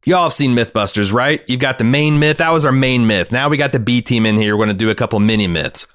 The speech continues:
Next myth, Joe Biden stole the twenty twenty election. Well, unfortunately for Trump supporters, there's very little evidence for any kind of widespread voter fraud, especially widespread. Sure,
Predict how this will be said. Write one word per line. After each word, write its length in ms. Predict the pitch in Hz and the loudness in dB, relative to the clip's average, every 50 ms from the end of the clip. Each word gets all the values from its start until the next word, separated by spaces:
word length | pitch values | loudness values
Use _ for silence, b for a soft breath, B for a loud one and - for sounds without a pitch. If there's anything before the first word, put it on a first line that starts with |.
| _ _ - | _ _ -4
Next 400 | 110 127 135 139 135 - - 143 | -2 0 0 0 -2 -4 -2 0
myth, 320 | 151 160 151 113 - - - 101 | 0 2 2 0 -2 -4 -8 -4
Joe 240 | 101 127 135 135 | -2 0 0 0
Biden 400 | 127 131 135 139 147 139 135 135 | 0 0 0 0 0 0 0 0
stole 760 | - - - - - 190 233 269 269 240 143 98 85 76 - - _ _ _ _ | 0 -2 -2 -2 0 2 2 4 4 2 2 2 0 -2 -6 -10 _ _ _ _
the 120 | - 120 110 | -4 -4 -4
twenty 320 | - - 120 117 113 104 | -2 -2 -2 -2 -2 -2
twenty 360 | - - 110 107 98 95 90 | -4 -4 -4 -2 -2 -2 -2
election. 680 | 87 85 95 95 92 87 82 - - 87 78 82 82 - - _ _ _ _ _ _ _ _ _ _ _ _ - - | -2 0 0 -2 -2 -2 -4 -4 -4 -6 -6 -8 -10 -16 -18 _ _ _ _ _ _ _ _ _ _ _ _ -20 -12
Well, 460 | - 87 104 120 135 143 151 151 - - 127 | -6 -2 -2 0 0 0 0 0 -2 -2 -4
unfortunately 540 | 123 117 - 156 170 156 - 160 147 143 | -4 -2 0 0 0 0 0 0 -2 -2
for 100 | 135 131 | -2 -4
Trump 240 | 117 - 143 135 131 | -4 -2 -2 -2 -2
supporters, 520 | - 117 - 123 113 113 110 110 110 - B B B B B B B B B B B _ _ - | -4 -4 -2 -2 0 0 0 0 -2 -2 B B B B B B B B B B B _ _ -6
there's 260 | 123 135 135 131 117 | -2 -2 0 0 -2
very 420 | 113 110 107 127 123 123 123 123 117 | -2 -2 -2 0 0 0 2 2 0
little 600 | 107 117 113 113 107 101 98 95 82 - - _ _ _ _ - | 0 0 0 2 2 2 2 0 -2 -4 -8 _ _ _ _ -4
evidence 500 | 107 110 104 107 98 95 92 90 - - | -4 -2 -2 0 -2 -2 -2 -2 -4 -4
for 160 | - 110 104 - | -4 -4 -2 0
any 200 | 110 113 113 104 | 0 0 0 -2
kind 300 | - - 104 95 95 90 | -4 -6 -6 -4 -4 -4
of 80 | 85 | -4
widespread 760 | 87 90 92 92 95 95 92 85 - - - 95 90 87 82 80 | -2 -2 -2 -2 -2 -4 -4 -4 -4 -4 -2 -2 -2 -2 -2 -2
voter 320 | 82 90 85 82 78 76 | -2 -2 0 0 -2 -4
fraud, 300 | - - 78 76 73 80 | -6 -6 -4 -4 -2 -2
especially 560 | - - - - 131 123 117 - - 92 87 | -2 -4 -2 -2 -2 -2 -2 -2 -2 -2 -2
widespread. 840 | 82 78 78 76 69 67 67 - - 78 73 65 64 - - - B B B B B | -2 -2 -4 -4 -4 -4 -6 -8 -6 -6 -6 -6 -6 -10 -12 -14 B B B B B
Sure, 400 | - - - 175 123 90 76 - | -6 -2 0 0 0 0 -2 -4